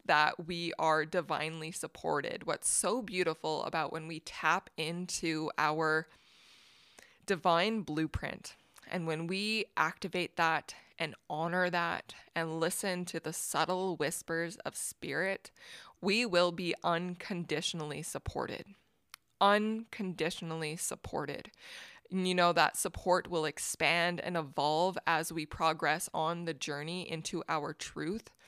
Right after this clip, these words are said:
and sharing our truth with our community to inspire other souls into that truth. But it's really about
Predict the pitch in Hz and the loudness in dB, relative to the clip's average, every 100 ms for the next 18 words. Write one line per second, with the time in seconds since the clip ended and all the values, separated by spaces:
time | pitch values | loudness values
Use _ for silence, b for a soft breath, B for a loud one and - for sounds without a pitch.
0 | b - - 156 - 170 160 175 - 160 | b -8 -6 0 2 4 2 2 0 0
1 | 156 - - 170 - 160 151 147 151 - | -2 -4 -2 -2 -2 -4 0 0 -2 -6
2 | 165 156 165 175 180 196 185 - 151 - | -10 -4 -2 -2 -4 -6 -6 -8 -6 -6
3 | - 156 160 - 160 165 170 175 - 151 | -2 0 0 0 -2 0 -2 -2 -2 0
4 | 160 175 - 160 151 156 135 - - - | 0 -2 -4 -10 -8 -4 -4 -4 -12 -4
5 | 165 240 - - B B B B B B | -2 -2 -6 -18 B B B B B B
6 | B B _ _ _ 190 190 180 151 143 | B B _ _ _ 4 4 2 -4 0
7 | 180 196 214 220 - 160 - 160 156 151 | 2 2 -2 -2 -2 -4 0 2 2 2
8 | - - | 0 -6